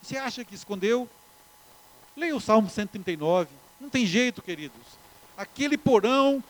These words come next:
aquela caverna de horrores, Deus sabe,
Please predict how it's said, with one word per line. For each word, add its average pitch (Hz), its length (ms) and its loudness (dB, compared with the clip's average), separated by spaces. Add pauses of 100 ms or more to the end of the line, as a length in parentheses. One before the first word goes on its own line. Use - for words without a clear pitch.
(120)
aquela 247 320 0
caverna 233 460 2
de 214 100 -2
horrores, 214 640 4 (400)
Deus 196 220 6
sabe, 202 540 -8